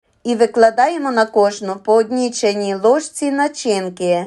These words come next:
Таким чином це робити найбільш зручно та швидко. Спочатку з'єднуємо края варенички, звичайно, класичним способом.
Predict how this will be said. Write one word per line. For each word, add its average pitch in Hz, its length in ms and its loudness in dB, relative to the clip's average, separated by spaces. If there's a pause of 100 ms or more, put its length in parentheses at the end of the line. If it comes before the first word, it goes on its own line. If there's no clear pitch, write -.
(160)
Таким 277 460 2
чином 226 440 2
це 208 280 2
робити 196 520 0
найбільш 208 520 0
зручно 208 800 -2
та 233 220 4
швидко. 190 840 -2 (340)
Спочатку 262 760 2
з'єднуємо 220 720 2
края 208 500 4
варенички, 196 920 -4
звичайно, 202 1160 -2
класичним 240 1000 -4
способом. 180 1200 -4